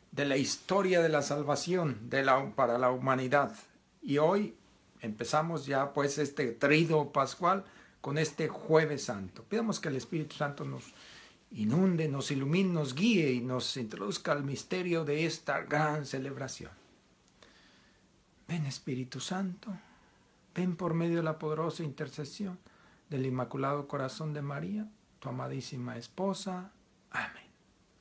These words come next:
Bien, pues hoy el Evangelio nos describe, eh, la gran cena del Señor, la cena de la... Eh, la, lo que, que le conocemos como la última cena, que en realidad fue la primera misa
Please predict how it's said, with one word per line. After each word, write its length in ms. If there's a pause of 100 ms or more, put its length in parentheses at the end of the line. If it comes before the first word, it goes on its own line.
(1600)
Bien, 180
pues 240
hoy 260
el 120
Evangelio 600
nos 220
describe, 680
eh, 520 (180)
la 260
gran 400
cena 460
del 180
Señor, 520
la 260
cena 600 (200)
de 240
la... 360 (760)
Eh, 260 (120)
la, 280
lo 160
que, 240
que 160
le 180
conocemos 600
como 280
la 200
última 560
cena, 420
que 80
en 100
realidad 440
fue 180
la 180
primera 480
misa 680